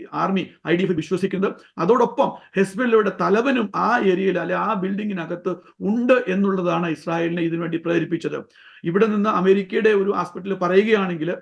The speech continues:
ബൈഡൻ അഡ്മിനിസ്ട്രേഷന് വളരെയധികം നിരാശാജനകമാണ് ഇപ്പോൾ, അല്ലെങ്കിൽ അവർ ഫ്യൂരിയസ് ആണ്, അവരുടെ വേർഡ് തന്നെ ഉപയോഗിക്കുകയാണെങ്കിൽ. കാരണം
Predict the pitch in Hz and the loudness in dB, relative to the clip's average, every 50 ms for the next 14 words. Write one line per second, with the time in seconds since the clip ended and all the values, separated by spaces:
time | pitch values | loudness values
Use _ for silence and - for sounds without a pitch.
0 | 180 156 160 170 180 196 196 226 233 - 165 - 190 180 175 180 - 175 165 156 | -6 -4 -2 0 0 0 0 -2 -4 -6 -8 -6 -6 -4 -4 -4 -2 -2 -2 -2
1 | - 175 190 202 - - _ _ _ _ - 160 156 180 185 202 208 196 175 180 | -2 -4 -6 -8 -8 -12 _ _ _ _ -4 0 2 4 4 6 4 4 4 2
2 | 180 196 208 196 170 156 160 175 185 202 - - 240 233 220 220 202 196 202 190 | 2 2 0 0 0 0 0 0 0 0 0 0 0 2 2 0 0 -2 -2 -2
3 | 175 170 208 185 175 170 170 - 165 165 160 160 196 - - 147 160 160 170 175 | -2 -4 -4 -4 -4 -4 -6 -6 -8 -6 -6 -4 -4 -4 -4 -6 -6 -4 -4 -4
4 | 180 156 160 175 - - 185 196 220 233 226 196 - 170 156 160 180 208 - _ | -4 -4 -4 -4 -6 -6 -4 -2 0 2 2 0 0 -2 -4 -6 -6 -8 -12 _
5 | _ _ _ - 147 160 170 170 160 165 165 170 170 165 170 165 156 147 170 180 | _ _ _ -6 -4 -2 -2 0 0 0 0 0 0 0 0 0 2 4 4 4
6 | 180 170 180 185 156 160 170 175 165 165 160 156 151 151 147 180 196 196 208 | 4 4 0 -2 -2 -2 -4 -6 -4 -4 -6 -6 -6 -4 -2 -2 0 0 -2